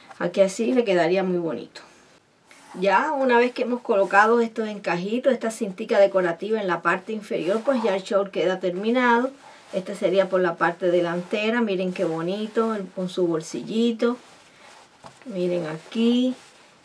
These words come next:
por la parte trasera igual. Como ya les dije, no boten nada. Esto era un vestido de mi hija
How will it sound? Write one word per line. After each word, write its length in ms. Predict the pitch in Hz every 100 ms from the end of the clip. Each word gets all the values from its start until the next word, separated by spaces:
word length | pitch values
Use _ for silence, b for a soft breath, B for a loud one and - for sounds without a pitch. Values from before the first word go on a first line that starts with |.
| - _ _ - -
por 140 | - 160
la 120 | 156
parte 340 | 160 165 196
trasera 640 | 175 151 160 - 180 170 139
igual. 640 | 143 196 226 220 214 233 - _ - - - - _ -
Como 240 | 190 160
ya 180 | 165 185
les 180 | 202 190
dije, 380 | 208 233 247 226
no 320 | 208 214 220
boten 640 | 196 202 220 214 202 190
nada. 520 | 190 214 247 262 254 226
Esto 200 | 226 233
era 180 | 220
un 160 | 220 220
vestido 960 | 196 185 - - 233 240 247 247 247 226
de 140 | 180
mi 480 | 185 185 214 233 247
hija 320 | 226 254